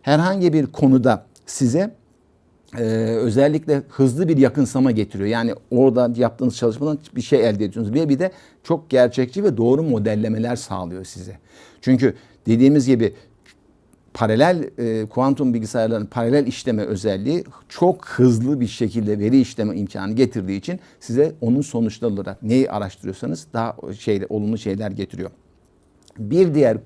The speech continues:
e, yararda, e, derin öğrenme, derin dil öğrenme özelliği var. Şimdi derin dil özen-, ö-, öğrenme özelliğini biliyorsunuz. Bilgisayarlar işte bir metin alacak, işte daha evvel konuştuğumuz gibi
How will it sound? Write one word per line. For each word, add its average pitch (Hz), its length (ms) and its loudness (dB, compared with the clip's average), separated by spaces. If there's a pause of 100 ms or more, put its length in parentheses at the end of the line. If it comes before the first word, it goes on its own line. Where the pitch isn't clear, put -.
(400)
e, 107 80 -4
yararda, 113 720 2 (520)
e, 113 400 4 (960)
derin 143 340 6
öğrenme, 107 540 2
derin 135 320 4
dil 120 160 2
öğrenme 107 580 0 (180)
özelliği 87 520 -8
var. 82 120 -16
Şimdi 107 260 -4
derin 185 300 4
dil 190 120 -4
özen-, 117 520 0
ö-, 120 140 -4
öğrenme 110 480 0
özelliğini 113 460 -2
biliyorsunuz. 113 460 2
Bilgisayarlar 107 560 -4
işte 127 220 -4
bir 117 60 0
metin 117 300 2
alacak, 117 480 -8
işte 117 280 -6
daha 113 180 2
evvel 113 160 0
konuştuğumuz 101 720 -8
gibi 123 280 -6